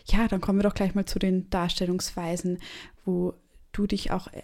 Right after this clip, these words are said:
näher damit beschäftigt hast, Barbara. Ähm, ich mach mal den Anfang. Und zwar, also, was wär, der erste Punkt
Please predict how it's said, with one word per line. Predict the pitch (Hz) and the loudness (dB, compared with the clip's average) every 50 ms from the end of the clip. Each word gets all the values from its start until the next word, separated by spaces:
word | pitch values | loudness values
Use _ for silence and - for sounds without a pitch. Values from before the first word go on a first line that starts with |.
| - - | -4 0
näher | 190 190 190 196 202 | 2 4 4 4 4
damit | 196 185 185 180 - | 2 0 0 0 0
beschäftigt | - 185 - - 196 190 - - 185 - - - | -2 2 2 2 2 2 0 -6 -4 -2 0 -2
hast, | 190 190 - - - | -2 -2 -6 -6 -4
Barbara. | 190 185 180 180 185 196 202 190 202 226 - - - - - - - | -2 0 0 0 0 0 0 0 0 0 -2 -6 -12 -12 -12 -8 -2
Ähm, | 196 190 185 185 185 - | 0 2 2 2 0 -2
ich | 190 185 - - - - - - - | -2 -2 0 -2 -2 -4 -6 -8 -4
mach | - 196 - - | -4 -2 0 2
mal | 196 180 | 2 2
den | 185 180 | 2 0
Anfang. | - 139 208 247 - - 180 175 190 233 - - - - - - - - | 0 0 0 0 0 0 0 2 2 0 -2 -4 -12 -12 -12 -14 -6 0
Und | 185 190 190 - | 0 0 2 2
zwar, | - 180 175 180 202 - - - _ _ _ _ _ | 0 2 2 2 2 0 -4 -10 _ _ _ _ _
also, | 208 196 185 180 180 175 | 2 2 2 2 2 0
was | 175 190 - - | 0 0 2 4
wär, | 196 190 190 190 - - - _ - - - | 4 4 4 2 0 -4 -16 _ -16 -2 -2
der | - - | 2 4
erste | - 180 - - - | 4 2 2 2 6
Punkt | - - 233 220 220 - - | 8 8 8 8 4 2 0